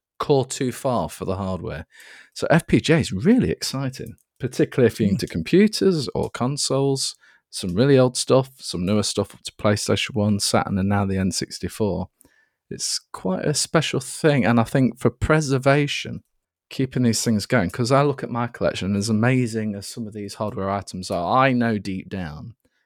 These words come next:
Speaker 1: at some point, they're gonna go pop, and they're probably never gonna be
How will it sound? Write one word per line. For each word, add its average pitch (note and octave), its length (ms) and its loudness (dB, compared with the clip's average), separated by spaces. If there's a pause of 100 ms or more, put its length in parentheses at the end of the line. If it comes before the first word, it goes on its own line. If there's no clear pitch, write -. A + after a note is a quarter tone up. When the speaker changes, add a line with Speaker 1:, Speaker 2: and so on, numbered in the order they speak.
(220)
Speaker 1:
at - 160 -4
some C#3 380 2
point, G2+ 440 0 (240)
they're A#2+ 80 0
gonna G#2 160 2
go F#2 140 4
pop, - 560 -4 (920)
and D#2+ 400 0
they're E2 60 -6
probably F#2 280 -6
never E2 160 -6
gonna E2 180 -8
be D#2+ 340 -6